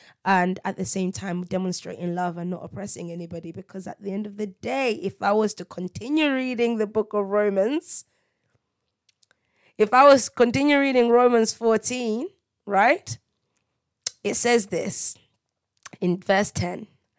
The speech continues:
"But why do you judge your brother? Or why do you show contempt for your brother? For we shall all stand before the judgment seat of Christ. For it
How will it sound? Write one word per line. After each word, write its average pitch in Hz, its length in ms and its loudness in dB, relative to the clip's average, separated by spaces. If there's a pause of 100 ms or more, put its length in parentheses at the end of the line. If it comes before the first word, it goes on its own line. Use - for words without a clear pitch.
(840)
"But - 180 0
why 247 400 4
do 233 160 -2
you 214 160 0
judge 214 400 0
your 208 140 2
brother? 220 580 -2 (800)
Or 247 220 4
why 277 240 4
do 320 140 -4
you 240 160 -2
show 240 260 0
contempt 233 720 0
for - 180 -8
your 170 160 -4
brother? - 460 -14 (560)
For 202 260 6
we 233 140 4
shall 202 400 0
all 285 340 4
stand 240 800 0
before 202 340 -2
the 196 120 0
judgment 220 560 -2
seat - 460 -12
of - 200 -14
Christ. 190 640 0
For 208 280 -4
it 233 240 -6